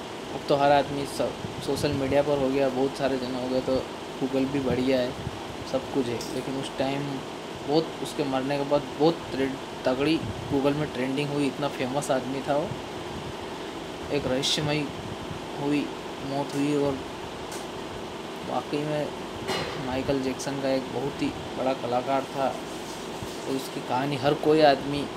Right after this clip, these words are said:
हिंदुस्तान के अंदर अगर पैदा होता है, दस, बारह, तेरह साल, चौदह साल होने के बाद YouTube पर आता है, सोशल मीडिया पर उसकी कहानी सुनने का बेताब रहता है,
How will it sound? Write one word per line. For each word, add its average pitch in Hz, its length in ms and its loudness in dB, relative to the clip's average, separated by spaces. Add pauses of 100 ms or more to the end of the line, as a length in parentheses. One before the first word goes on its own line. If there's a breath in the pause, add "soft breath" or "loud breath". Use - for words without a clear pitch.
(1160)
हिंदुस्तान 139 640 2
के 143 60 0
अंदर 135 220 2
अगर 135 140 0
पैदा 127 420 0
होता 135 240 4
है, 123 80 4
दस, 135 200 2
बारह, 131 280 2
तेरह 127 280 0
साल, 127 240 -2
चौदह 127 260 -2
साल 123 200 0
होने 120 120 -4
के 123 140 -4
बाद 127 160 2
YouTube 127 460 -2
पर 127 80 4
आता 120 240 2
है, 127 160 4
सोशल 120 320 -4
मीडिया 120 200 0
पर 120 40 0
उसकी 120 440 -4
कहानी 127 240 -2
सुनने 127 320 -2
का 131 80 4
बेताब 123 420 8
रहता 139 220 4
है, 143 80 6